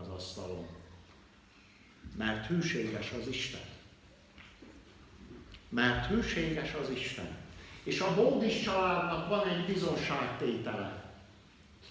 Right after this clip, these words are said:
Dávid öregkorában írja, amikor megöregedett. És ezt írja a Zsoltárok könyvébe:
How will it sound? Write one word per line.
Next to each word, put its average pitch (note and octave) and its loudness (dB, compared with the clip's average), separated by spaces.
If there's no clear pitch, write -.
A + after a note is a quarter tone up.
Dávid G#3 8
öregkorában D#3 6
írja, C3 4
amikor F3+ 6
megöregedett. D#3+ 6
És - -12
ezt A3 8
írja F3+ 6
a D3+ 6
Zsoltárok D#3+ 4
könyvébe: D#3 2